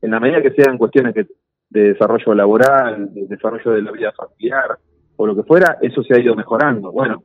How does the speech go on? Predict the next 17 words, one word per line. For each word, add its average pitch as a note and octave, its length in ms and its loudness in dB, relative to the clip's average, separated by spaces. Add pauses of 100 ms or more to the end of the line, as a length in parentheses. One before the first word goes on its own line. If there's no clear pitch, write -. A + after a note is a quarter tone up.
(140)
pasa G#2 220 -2
que B2+ 60 2
pasamos C3 560 -6 (880)
todo B2+ 180 0
el A#2+ 60 2
invierno A#2+ 340 2
pasado C#3+ 640 2 (200)
con G#2+ 160 -8
muchas B2 320 -2
restricciones, D#3+ 800 2 (440)
llegan, A#2 340 2 (140)
fuimos, A#2 460 -2
eh, F#2 240 -4 (100)
se - 80 -20
fueron A#2+ 240 2
eliminando A#2 540 4
algunas. E3 460 4